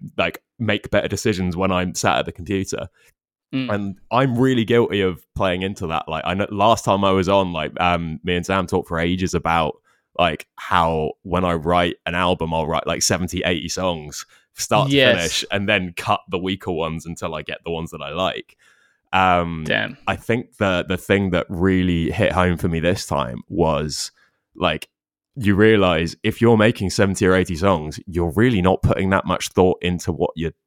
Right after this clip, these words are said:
Speaker 1: doing, really. Like, it's become automatic when you're focused on efficiency, when you're focused on really, like, properly banging out track after track and getting more and more and more efficient. You're not making interesting decisions anymore. You're almost automating the process.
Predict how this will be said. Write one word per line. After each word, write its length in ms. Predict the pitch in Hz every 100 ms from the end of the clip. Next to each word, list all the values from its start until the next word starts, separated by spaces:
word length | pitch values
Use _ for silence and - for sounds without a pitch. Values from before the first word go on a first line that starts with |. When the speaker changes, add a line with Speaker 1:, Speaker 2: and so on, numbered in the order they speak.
| _ -
Speaker 1:
doing, 460 | 101 113 80 58 - _ _ _ _ -
really. 460 | 104 110 92 87
Like, 180 | 95 98
it's 140 | 98 -
become 500 | 120 - 127 117 110
automatic 720 | 101 - 92 101 - - -
when 120 | 90
you're 120 | 95 92
focused 460 | 110 113 117 107
on 120 | 95
efficiency, 500 | 85 92 - 90 80
when 140 | 80 80
you're 80 | 80
focused 440 | 90 101 98 -
on 140 | 80
really, 460 | 82 85 82 78 78 _ _ _ _
like, 300 | 80 82 - _ _ -
properly 580 | - 113 104 - 98
banging 420 | 82 - 101 92 95
out 140 | -
track 260 | 110 95 95
after 200 | - 85
track 280 | 101 87 85
and 140 | 80
getting 460 | 104 - 90 85 78
more 240 | 95 87 85
and 80 |
more 120 | 90 87
and 60 |
more 120 | 90 82
efficient. 460 | 92 92 69 73 _ _ _ _
You're 140 | 98 117
not 300 | 139 143 - _
making 540 | 107 110 107 - 110 101
interesting 480 | 107 117 104 104 101
decisions 420 | 95 120 139 98
anymore. 280 | 85 80 82
You're 120 | 92
almost 380 | 113 123 110 120
automating 520 | 101 110 95 - 85
the 80 | 80
process. 640 | 101 98 - 65 -